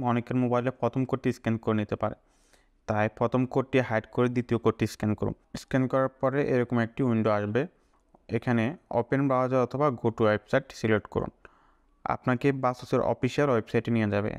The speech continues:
তারপরে এখানে ক্লিক করুন। এখানে বেশিরভাগ চাইনিজ লেখা দেখতে পাচ্ছি। এটি ভালোভাবে বোঝার জন্য Google ট্রান্সলেটরের মাধ্যমে ইংলিশে ট্রান্সলেট করে নিব।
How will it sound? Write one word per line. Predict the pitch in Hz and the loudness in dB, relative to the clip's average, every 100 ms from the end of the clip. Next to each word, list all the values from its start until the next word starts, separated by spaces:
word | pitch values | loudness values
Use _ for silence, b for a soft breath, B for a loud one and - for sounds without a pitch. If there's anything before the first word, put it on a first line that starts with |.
| - | -6
তারপরে | 110 107 107 107 | -4 -2 0 0
এখানে | - 113 | 0 -2
ক্লিক | 113 117 113 - | 0 0 0 0
করুন। | 127 151 - b b b | -2 -2 -4 b b b
এখানে | 117 127 127 | 0 0 2
বেশিরভাগ | 123 - 123 151 - | 0 0 0 -2 -4
চাইনিজ | - - 110 107 110 | -10 -2 0 0 0
লেখা | 113 113 | 0 0
দেখতে | 107 - | -2 -2
পাচ্ছি। | 110 104 - 131 - _ _ _ _ | -2 -2 -4 -8 -8 _ _ _ _
এটি | - 120 131 | -4 0 0
ভালোভাবে | 120 120 123 127 | 2 2 2 2
বোঝার | 123 117 113 | 2 2 2
জন্য | 113 107 107 147 127 120 | 2 0 0 -2 -4 0
Google | 117 127 | 0 0
ট্রান্সলেটরের | 123 120 - 117 120 123 | 0 0 0 -2 0 0
মাধ্যমে | 120 110 120 123 160 208 - | 0 0 0 0 -2 -6 -4
ইংলিশে | 120 113 110 147 | 0 0 0 -2
ট্রান্সলেট | - 107 - 107 - | 0 -2 0 -4 0
করে | 107 | 0
নিব। | 98 95 | 0 0